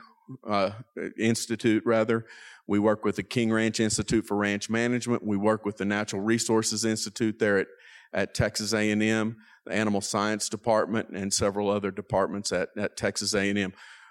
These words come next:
As an organization, we're called an agricultural research organization. There are only two of us, um, that I'm aware of that have been formed. One is the Noble Research Institute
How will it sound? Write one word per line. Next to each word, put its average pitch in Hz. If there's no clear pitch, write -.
As 147
an 120
organization, 123
we're 117
called 110
an 95
agricultural 117
research 107
organization. 92
There 101
are 107
only 107
two 131
of 113
us, 113
um, 104
that 104
I'm 110
aware 104
of 110
that 107
have 104
been 107
formed. 110
One 117
is 107
the 107
Noble 107
Research 127
Institute 131